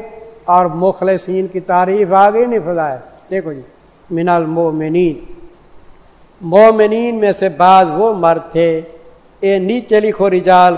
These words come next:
کے نیچے، انس بن نضر وغیرہ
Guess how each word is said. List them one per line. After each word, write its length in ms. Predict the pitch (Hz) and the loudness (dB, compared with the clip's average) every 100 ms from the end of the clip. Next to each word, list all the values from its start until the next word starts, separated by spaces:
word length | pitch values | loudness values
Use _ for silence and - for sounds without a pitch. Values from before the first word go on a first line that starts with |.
| 175 | -2
کے 100 | 165 | -4
نیچے، 600 | 170 165 151 147 135 123 - _ _ _ 190 | -4 -8 -10 -10 -12 -12 -18 _ _ _ -2
انس 440 | 196 202 208 - | 2 4 2 0
بن 220 | 165 190 | -4 -4
نضر 400 | 180 185 185 202 | 0 0 4 4
وغیرہ 580 | 185 170 160 175 156 120 | 4 0 2 2 2 -2